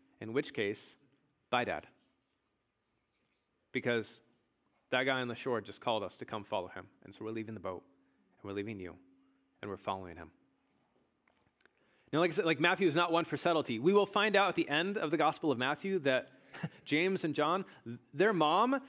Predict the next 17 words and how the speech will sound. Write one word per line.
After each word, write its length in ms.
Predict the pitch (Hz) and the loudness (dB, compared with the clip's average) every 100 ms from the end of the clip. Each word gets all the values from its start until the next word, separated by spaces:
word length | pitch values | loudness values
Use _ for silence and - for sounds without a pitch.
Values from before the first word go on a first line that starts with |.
| - - - | -20 -18 -6
is 140 | 147 | -4
following 380 | - 185 202 202 | 2 2 4 2
around 300 | 185 175 185 139 | 4 4 2 2
with 240 | 143 151 - | 2 0 0
them, 260 | 226 262 - _ _ _ _ _ _ _ _ - | 0 0 -10 _ _ _ _ _ _ _ _ 0
helping 280 | 180 185 170 | 2 2 0
to 60 | |
support 400 | 147 170 175 185 | -2 2 2 2
Jesus 400 | 151 156 151 175 | 2 0 2 -2
and 140 | 160 151 | 0 0
his 160 | 135 | 0
ministry. 500 | 139 147 143 - 104 | 0 0 -2 -2 -2
So 180 | - 143 | 0 0
it's 180 | 135 - | 0 0
not 220 | 170 170 | 0 0
a 40 | |
complete 560 | 147 147 - 170 165 - | -2 -4 2 2 2 -4